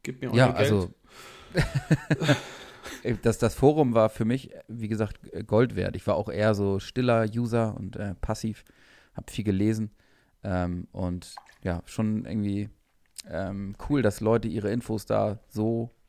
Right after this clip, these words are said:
Speaker 2: rausballern.
Speaker 1: Ja, gut, muss immer gucken, ne? Manchmal sind da auch, du weißt ja nie, wer hinter, dahinter diesem
Speaker 2: Ja, ja,
Speaker 1: Profil
Speaker 2: klar.
Speaker 1: steckt, ne? Dann ist ja meistens irgend so ein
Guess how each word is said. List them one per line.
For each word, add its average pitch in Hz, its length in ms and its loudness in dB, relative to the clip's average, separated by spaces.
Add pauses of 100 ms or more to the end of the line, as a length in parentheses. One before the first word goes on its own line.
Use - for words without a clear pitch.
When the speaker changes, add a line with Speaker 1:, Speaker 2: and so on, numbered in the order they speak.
(260)
Speaker 2:
rausballern. 95 680 0 (720)
Speaker 1:
Ja, 120 160 -12
gut, 127 280 -2
muss 143 140 -4
immer 170 120 -2
gucken, 190 280 -2
ne? 123 100 0
Manchmal 151 300 0
sind 156 160 -2
da 147 40 2
auch, 139 240 0 (460)
du 143 140 -6
weißt 165 200 0
ja 170 60 0
nie, 170 160 2
wer 147 60 4
hinter, 147 240 0
dahinter 131 360 -2
diesem 113 380 -6
Speaker 2:
Ja, 95 80 0
ja, 92 140 4
Speaker 1:
Profil 87 100 0
Speaker 2:
klar. 90 180 2
Speaker 1:
steckt, - 300 -6
ne? 135 160 -2
Dann 131 120 -2
ist 147 120 -8
ja 151 60 -4
meistens 143 320 -6
irgend 147 200 -4
so 135 100 0
ein 131 160 -2